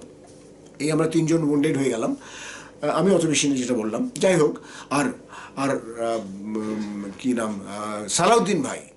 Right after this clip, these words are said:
ক্যাপ্টেন সালাউদ্দিন আমার চোখের সামনে, আর এটাও বলছি, his সিচুয়েশনটা কী হলো। ওরা যখন ওইভাবে মারা শুরু করলো, সালাউদ্দিনের ডিপ্লিটেড হয়ে গেলো ওর লোকজন আশেপাশের, তখন সালাউদ্দিন বললো, "I need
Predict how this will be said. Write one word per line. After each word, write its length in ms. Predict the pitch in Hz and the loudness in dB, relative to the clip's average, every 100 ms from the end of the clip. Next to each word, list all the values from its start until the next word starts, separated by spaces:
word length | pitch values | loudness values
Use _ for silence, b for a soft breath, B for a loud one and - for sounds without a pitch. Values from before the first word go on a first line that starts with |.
| - - - | -20 -20 -4
ক্যাপ্টেন 260 | 156 165 | -2 0
সালাউদ্দিন 460 | - 151 143 139 180 | 2 4 4 4 2
আমার 260 | - 165 160 156 | 2 2 2 4
চোখের 300 | 180 180 175 | 2 4 4
সামনে, 280 | - 131 | 4 4
আর 200 | 165 175 | 6 6
এটাও 220 | 175 208 185 | 6 6 6
বলছি, 300 | 180 180 165 | 6 4 0
his 120 | 151 | 0
সিচুয়েশনটা 520 | - 165 175 156 165 | 0 2 0 0 0
কী 140 | - | 0
হলো। 260 | 131 131 - B B B - | 2 2 0 B B B 2
ওরা 240 | 165 196 | 6 6
যখন 260 | 190 185 185 | 6 4 6
ওইভাবে 240 | 170 180 | 6 6
মারা 240 | 170 165 | 6 4
শুরু 240 | 165 180 165 | 4 2 2
করলো, 240 | 180 185 | 4 4
সালাউদ্দিনের 720 | 180 165 170 160 165 165 135 | 4 4 4 4 4 4 2
ডিপ্লিটেড 480 | 131 131 156 180 175 | -4 -2 0 2 4
হয়ে 140 | 156 | 4
গেলো 200 | 156 151 | 4 6
ওর 180 | 143 139 107 | 4 2 -2
লোকজন 380 | 127 143 135 165 | 2 2 4 4
আশেপাশের, 500 | 131 151 147 143 196 - B B B B | 4 0 -2 -2 -2 -4 B B B B
তখন 220 | 156 160 | 2 4
সালাউদ্দিন 480 | 175 160 190 175 180 | 4 4 6 6 6
বললো, 200 | 170 165 | 8 6
"I 100 | 156 | 6
need 180 | 175 | 4